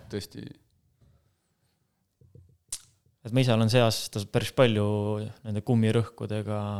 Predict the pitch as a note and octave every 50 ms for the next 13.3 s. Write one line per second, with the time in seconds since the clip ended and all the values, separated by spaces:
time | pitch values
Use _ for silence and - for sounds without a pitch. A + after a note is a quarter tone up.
0 | G2+ A2 A2+ A2 G#2+ G#2 G#2 G#2+ G#2+ G#2 - _ _ _ _ _ _ _ _ _
1 | _ _ _ _ _ _ _ _ _ _ _ _ - A#2 - - C3+ B2 A#2+ A#2+
2 | - - A2+ - - C3+ A#2+ A2+ G#2+ A2 A2 A2 A2 G#2 A2+ A2 A2 A2 G#2+ A2
3 | A2+ - _ _ _ _ _ _ _ _ _ _ _ _ _ _ _ _ _ _
4 | _ _ _ _ _ _ _ - B2 A#2+ A#2 A2 B2 B2+ B2+ - - A#2 A2 A2+
5 | A2+ A2+ A2+ A2 A2 A2 A2+ A2+ A2+ A#2 - _ _ _ _ - - C#3 - -
6 | C3 C3 C#3 C3+ C3+ B2 - D3+ C#3+ B2+ - - B2+ A#2+ C3 C3 A#2+ G#2 C#3+ C#3
7 | B2+ A2+ C3+ C3 B2+ A#2 - - - _ _ _ _ _ _ _ _ _ _ _
8 | - B2 B2 A#2 - B2 A#2 A#2 A2+ A2 G#2 A2 A2 A2 G#2+ A2 A2 A2 A2 A2+
9 | G#2+ - B2+ B2 A#2+ A#2 A2+ A2+ A#2 A#2 A#2+ A2 - - A#2+ - - A2 G2+ B2
10 | A#2 A2+ G#2 A2 G#2+ A2 G2+ B2 A#2+ - - - A2 G#2 G#2+ G2+ - - _ _
11 | _ _ _ _ _ _ _ _ _ _ _ _ - A#2 C3+ C3+ B2 C3+ - C#3+
12 | C3+ C#3 D#3+ E3+ - - B2 A2 B2+ B2+ C3 D#3 F3 - - - A2 G#2+ G#2 G#2
13 | G#2+ A2 A2 A2 A2